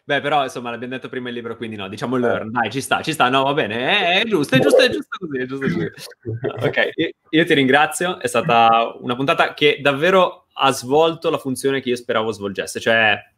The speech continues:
Speaker 1: dare ispirazione, aprire un po' la mente, insomma, far ragionare, quindi
Speaker 2: E nel frattempo ridarcela un po', che è sempre importante.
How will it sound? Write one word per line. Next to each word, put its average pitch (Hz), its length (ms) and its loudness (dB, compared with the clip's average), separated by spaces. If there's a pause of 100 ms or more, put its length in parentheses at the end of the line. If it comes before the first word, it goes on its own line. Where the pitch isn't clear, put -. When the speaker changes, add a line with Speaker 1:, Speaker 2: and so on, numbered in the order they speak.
(360)
Speaker 1:
dare 117 260 4
ispirazione, 117 880 2
aprire 120 260 -4
un 117 140 -2
po' 127 100 -2
la 117 100 0
mente, 117 460 -8
insomma, 107 580 -6
far 110 120 -4
ragionare, 107 500 -4
quindi 117 200 2
Speaker 2:
E - 20 8
nel 123 100 6
frattempo 123 420 6
ridarcela 113 420 6
un 98 100 0
po', 80 160 0
che 101 100 -2
è 95 60 2
sempre 98 240 -4
importante. 98 580 -6